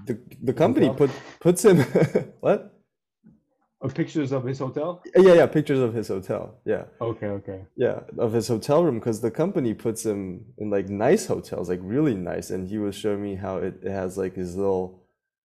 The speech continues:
Speaker 1: it's kind of like a studio apartment, sort of. It's got, like, its own,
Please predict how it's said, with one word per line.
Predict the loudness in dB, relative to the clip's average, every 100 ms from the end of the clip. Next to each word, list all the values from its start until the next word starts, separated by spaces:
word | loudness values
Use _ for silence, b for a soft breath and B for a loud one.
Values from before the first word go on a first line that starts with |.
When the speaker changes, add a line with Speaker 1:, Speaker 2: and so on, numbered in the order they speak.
| _
Speaker 1:
it's | _ -10
kind | -6
of | -2
like | -2 -2
a | -2 -2
studio | -4 -10 -6 -4 -2 -2 -2
apartment, | -4 -4 -4 -6 -8 -8
sort | -6 -4 -4
of. | -4
It's | -6 -8
got, | -6 -4 -4
like, | -6 -6
its | -6
own, | -4 -4 -6